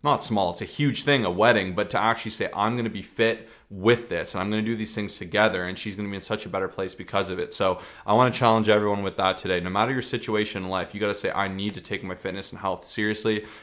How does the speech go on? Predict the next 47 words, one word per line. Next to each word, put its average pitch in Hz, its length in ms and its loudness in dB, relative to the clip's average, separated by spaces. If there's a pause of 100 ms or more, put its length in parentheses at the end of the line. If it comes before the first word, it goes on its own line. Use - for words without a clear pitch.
And 104 240 -2
perhaps 110 400 4
I'm 104 80 -2
preaching 107 320 -4
to 95 60 -6
the - 40 -10
choir 98 320 2
'cause 95 160 -6
you're 95 120 -4
listening 95 280 -4
to - 80 -10
this - 80 -20
podcast, 104 600 2 (280)
but 107 80 2
if 101 80 6
you're 123 140 8
not 147 200 6
seeing 131 180 0
the 110 60 0
progress 110 500 6
you 95 80 -4
need, 98 340 -2
life's 95 300 0
getting 101 220 -2
in 95 80 -4
the 92 60 -2
way, 95 360 2 (220)
having 120 340 6
a 113 60 0
coach 107 300 -2
is 101 120 -8
gonna 92 160 -6
solve 87 340 -2
that 80 260 -4
because 95 360 -2
you're 98 80 -6
gonna 117 120 -2
have 117 140 -2
someone 107 240 -6
who 104 80 -6
specifically - 720 -2
cares 95 460 -2
to 101 100 -6
guide 92 300 0
you 92 80 -8
through 101 240 -4
it. - 180 -6